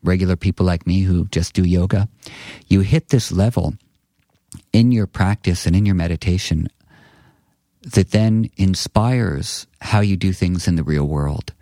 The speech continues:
And you act in, um, I shouldn't say the real world, but in the outer world. And then you begin to act in the outer world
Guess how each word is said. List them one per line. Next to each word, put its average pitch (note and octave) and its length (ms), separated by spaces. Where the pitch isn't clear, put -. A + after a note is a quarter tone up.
And E2+ 100
you E2+ 100
act A2 360
in, G2 300
um, F#2 240
I F2+ 120
shouldn't F#2 220
say F2+ 140
the E2+ 100
real E2+ 160
world, D#2 300
but D#2+ 120
in F2 100
the - 120
outer F2 220
world. D2 320
And G2+ 160
then B2 120
you D3 80
begin C#3+ 240
to - 180
act A#2 260
in A2 80
the F#2+ 140
outer C3+ 280
world E2+ 400